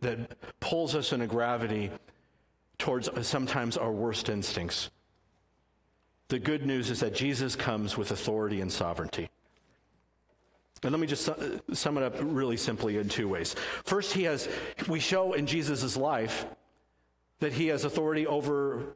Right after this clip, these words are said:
over the physical world, over physical. He, he heals the sick. Um, he, um, he has authority over nature. He, he calms the storms.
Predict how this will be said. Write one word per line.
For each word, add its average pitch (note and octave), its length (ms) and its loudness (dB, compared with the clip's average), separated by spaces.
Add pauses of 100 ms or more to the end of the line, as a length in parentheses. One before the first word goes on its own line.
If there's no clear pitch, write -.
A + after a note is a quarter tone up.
(140)
over D3+ 180 0
the C#3 120 0
physical D3 360 0
world, A2 340 -2 (580)
over C3 200 2
physical. A#2+ 340 0
He, B2 180 0 (200)
he C#3 140 0
heals D3 400 0
the - 60 0
sick. - 520 0 (2500)
Um, G#2+ 360 2 (240)
he, B2+ 480 0
um, G2 320 0 (420)
he B2+ 220 0
has A2+ 260 0
authority D3 460 2
over A2 200 0
nature. D#3 540 0 (680)
He, A#2+ 320 -2 (1120)
he - 120 -2
calms C#3+ 400 0
the A2+ 80 0
storms. C3+ 640 0